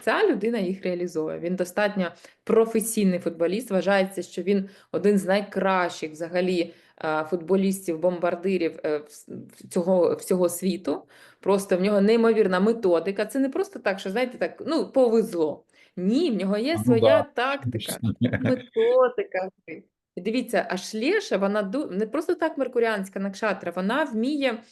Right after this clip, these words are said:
Speaker 1: помічати деталі, вона дуже класно помічає всі деталі, як що, тобто, ну, в-, о, Петро сп-, на початку сказав, е, нашого ефіру, що, е, це накшатра зміїна, да, змія — це дуже величезна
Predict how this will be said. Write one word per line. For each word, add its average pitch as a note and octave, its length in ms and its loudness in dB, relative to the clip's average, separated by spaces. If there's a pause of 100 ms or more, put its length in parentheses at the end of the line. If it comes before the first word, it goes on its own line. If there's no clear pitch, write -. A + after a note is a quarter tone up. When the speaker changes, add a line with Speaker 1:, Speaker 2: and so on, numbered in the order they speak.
(260)
Speaker 1:
помічати A3+ 560 0
деталі, A3+ 1000 -2
вона F#3+ 200 0
дуже A#3+ 360 -2
класно A#3 480 -2
помічає G3 460 -4
всі G#3 260 -10
деталі, F#3+ 540 0
як F#3+ 260 2
що, F#3+ 180 -4
тобто, F#3+ 280 -4 (360)
ну, G#3 140 2
в-, F#3+ 200 -4
о, F3+ 260 2
Петро B3 300 2
сп-, F#3+ 380 0
на A3+ 120 -2
початку A#3+ 380 -2
сказав, B3 560 -2
е, F3 200 0
нашого F#3+ 440 -4
ефіру, C#4+ 400 2
що, - 320 -2
е, F3+ 100 -2
це A#3+ 180 -2
накшатра A3 480 -4
зміїна, G3 560 -4
да, F#3+ 200 0
змія — F#3+ 640 -2
це G3+ 60 -4
дуже A3 260 -4
величезна G3+ 800 -2